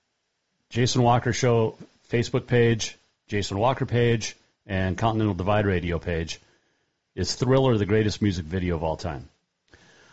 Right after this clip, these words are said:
On this date in nineteen twenty, the Decatur Staleys, yeah, and later became known as the Chicago Bears, played the first American Professional Football Association game against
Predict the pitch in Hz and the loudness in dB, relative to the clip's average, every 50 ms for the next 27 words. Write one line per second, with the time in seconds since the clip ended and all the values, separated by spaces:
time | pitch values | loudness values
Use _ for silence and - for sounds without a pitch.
0 | _ - 131 131 139 139 131 156 175 - - 120 147 156 180 214 214 - - 180 | _ 0 2 4 4 4 4 4 2 0 2 2 4 4 4 2 0 -2 0 2
1 | 151 139 139 143 170 220 220 - - 208 214 220 185 - - 185 190 190 175 147 | 2 4 4 4 4 2 0 0 0 2 2 2 2 0 2 2 4 6 6 4
2 | 127 107 98 107 95 92 120 - - - 175 226 220 247 226 - - - - 190 | 4 2 0 -2 -2 -2 -4 -2 0 0 0 2 2 0 0 0 0 0 2 4
3 | 180 165 151 131 113 80 - - - - - - - _ _ _ _ _ _ _ | 4 4 4 4 2 0 -2 -6 -8 -8 -10 -12 -16 _ _ _ _ _ _ _
4 | _ _ _ _ _ _ _ _ _ _ _ _ _ _ _ _ _ _ _ _ | _ _ _ _ _ _ _ _ _ _ _ _ _ _ _ _ _ _ _ _
5 | _ - - _ - 98 98 95 92 90 90 87 85 87 90 101 107 98 92 87 | _ -20 -20 _ -16 -12 -8 -6 -6 -4 -4 -4 -4 -4 -2 -2 -2 -2 -4 -4
6 | 87 - 107 92 90 92 92 92 90 76 76 87 87 80 80 76 - - 92 - | -4 -2 0 0 0 0 0 0 -2 -4 -6 -8 -8 -8 -8 -8 -8 -8 -4 0
7 | 117 139 156 165 160 127 131 120 98 76 - - - - 107 98 87 87 92 87 | 0 0 2 2 2 2 4 4 2 2 -2 -6 -4 -2 -2 -2 -2 -2 -4 -4
8 | 82 - - 143 147 143 - - - - - _ _ _ _ _ _ _ _ _ | -2 0 2 2 2 2 0 -6 -12 -16 -20 _ _ _ _ _ _ _ _ _
9 | - 101 104 120 139 165 180 - 165 147 131 127 117 - 143 143 139 - 135 127 | 0 2 4 4 4 4 2 2 2 2 2 0 0 2 2 2 2 2 0 -2
10 | - - 147 131 127 131 123 113 - 127 127 120 - 131 120 113 - - 117 104 | 0 0 -2 0 2 2 2 2 2 2 2 2 2 2 0 2 2 0 0 2
11 | 101 107 113 117 117 110 92 101 101 98 90 - - - | 2 4 4 4 2 2 2 2 0 0 0 -2 -8 -14